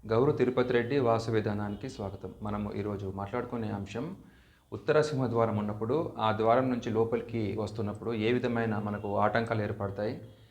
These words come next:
తర్వాత నడకలు ఎక్కడ పోతున్నాయి, మనకు తెలియకుండానే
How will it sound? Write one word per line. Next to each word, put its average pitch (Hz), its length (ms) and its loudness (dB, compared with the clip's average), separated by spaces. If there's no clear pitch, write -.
తర్వాత 117 260 4
నడకలు 117 460 4
ఎక్కడ 123 500 4
పోతున్నాయి, 110 600 0
మనకు 110 240 2
తెలియకుండానే 120 960 4